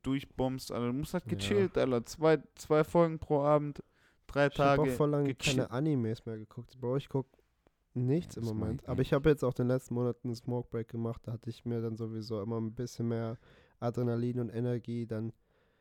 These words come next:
Speaker 2: mal vielleicht lieber einen Song zu machen oder vielleicht
Speaker 1: Ja, hast du das dann gemerkt? Hast du dann mehr, warst du, warst du tatsächlich produktiver?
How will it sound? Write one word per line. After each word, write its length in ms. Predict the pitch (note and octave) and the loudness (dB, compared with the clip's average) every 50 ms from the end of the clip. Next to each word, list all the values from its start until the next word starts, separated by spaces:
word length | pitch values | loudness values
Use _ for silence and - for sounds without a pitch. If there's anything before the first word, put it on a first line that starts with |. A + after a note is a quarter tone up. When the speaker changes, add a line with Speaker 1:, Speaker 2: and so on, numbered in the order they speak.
| _ _ _ _ _ - | _ _ _ _ _ -6
Speaker 2:
mal 240 | B2 B2 A#2+ A#2+ A2+ | -4 -2 0 -2 -2
vielleicht 340 | - - A2+ A2+ A#2 - - | -2 -2 -2 -2 -2 -2 -2
lieber 180 | A#2+ A#2 A#2 | -2 0 2
einen 120 | A#2 A2+ A#2 | 0 0 -2
Song 300 | - - C3 B2+ B2+ - | 0 0 0 2 0 0
zu 140 | - - | -2 -4
machen 400 | A#2+ A#2+ A#2+ A#2+ - - B2 A#2 | -4 -2 -2 -4 -4 -4 -6 -4
oder 260 | A2+ A2+ A2+ A#2 A2+ A2+ | -4 -2 -2 -2 -2 -4
vielleicht 440 | - - A#2+ A2+ A#2 A2+ A2+ - - _ _ _ _ _ _ _ _ _ _ _ _ _ _ _ _ - | -4 -6 -6 -4 -2 -2 -4 -4 -8 _ _ _ _ _ _ _ _ _ _ _ _ _ _ _ _ -2
Speaker 1:
Ja, 140 | A2 A#2+ | 0 0
hast 200 | B2+ C3 - - | 0 0 -2 -4
du 40 | A#2+ | -4
das 120 | A#2 - - | -4 0 2
dann 160 | A#2+ A#2 A2 | 2 2 4
gemerkt? 400 | A2 A2 A2 A2+ B2 B2+ - - | 4 4 4 4 4 4 2 -2
Hast 180 | A#2 - - | -4 -4 -6
du 60 | - G#2 | -6 -4
dann 180 | A2+ A2+ A2 A2 | -4 -4 -2 0
mehr, 480 | A2+ A#2 A#2 A#2 A#2 A#2 A2+ A2 G2+ - - - - - | 0 2 2 2 2 0 0 -2 -6 -10 -16 -20 -20 -14
warst 320 | - - A2 A2+ A2 - - | -6 -4 -2 -2 -2 -2 -2
du, 100 | A#2 G#2+ - - - - - - - - - _ _ _ _ - - _ - | -2 -2 -2 -6 -18 -20 -20 -20 -20 -20 -20 _ _ _ _ -20 -20 _ -10
warst 300 | - A#2 A#2+ C3 - - | -4 -2 -2 -2 -2 -4
du 40 | C3 | -4
tatsächlich 520 | - C#3 B2 A#2 - C#3 D3 - - C#3+ | -2 0 0 2 2 0 -2 -2 -4 -8
produktiver? 640 | - - C#3+ B2+ B2+ - - D3 D#3 D#3 E3+ F3 | -6 -4 -2 -2 -2 -4 -4 -4 -2 -2 -2 -2